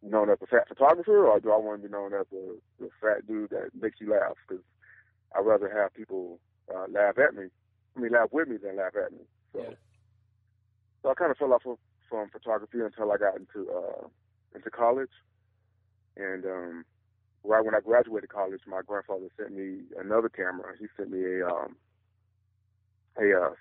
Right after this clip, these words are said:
Speaker 1: small Leica C L rangefinder, I think. I think it was a, I think it was a rangefinder. And, um, I thought that was the best. So I was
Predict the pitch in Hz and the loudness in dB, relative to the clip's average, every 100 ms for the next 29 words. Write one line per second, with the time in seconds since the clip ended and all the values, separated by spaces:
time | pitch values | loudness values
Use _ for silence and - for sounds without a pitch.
0 | - 113 117 104 104 120 120 110 - 117 | -4 2 4 4 4 2 2 -2 -4 -2
1 | 104 110 131 _ _ _ _ 101 110 123 | 0 0 -2 _ _ _ _ -2 0 0
2 | 135 135 143 151 139 170 180 - _ - | -2 -2 -4 -12 -12 -10 -10 -12 _ -16
3 | 120 131 98 95 - - - - 139 98 | -10 -8 -8 -10 -10 -12 -14 -10 -8 -8
4 | 98 90 - - - _ - - - _ | -8 -12 -12 -14 -14 _ -20 -20 -20 _
5 | - 110 98 101 95 90 85 _ _ _ | -4 0 2 4 2 0 -10 _ _ _
6 | _ _ - 123 - 98 110 104 90 92 | _ _ 2 2 2 0 2 2 0 -8
7 | 101 95 87 _ _ _ _ _ - 101 | 0 0 -2 _ _ _ _ _ 0 4
8 | 120 | 4